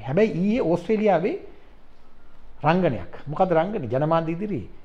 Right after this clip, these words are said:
හොරා කාපු උන්ට ඕස්ට්‍රේලියාවට එන්න දෙන්න එපා. අත්සන් ලක්ෂයක්. ඇමරිකානු බලපෑම් වෙන්නේ නැති ඕස්ට්‍රේලියාවේ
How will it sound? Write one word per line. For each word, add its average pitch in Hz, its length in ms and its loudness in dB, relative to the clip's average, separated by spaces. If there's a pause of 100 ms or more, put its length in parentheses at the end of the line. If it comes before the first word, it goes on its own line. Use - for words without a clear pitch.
(160)
හොරා 185 360 10
කාපු 196 440 2
උන්ට 208 200 -2
ඕස්ට්‍රේලියාවට 202 540 2
එන්න 185 160 0
දෙන්න 180 180 2
එපා. 131 220 -6 (440)
අත්සන් 196 520 -4
ලක්ෂයක්. 127 440 -2 (340)
ඇමරිකානු 160 580 2 (640)
බලපෑම් 139 400 4
වෙන්නේ 117 160 -4
නැති 180 140 0
ඕස්ට්‍රේලියාවේ 170 580 2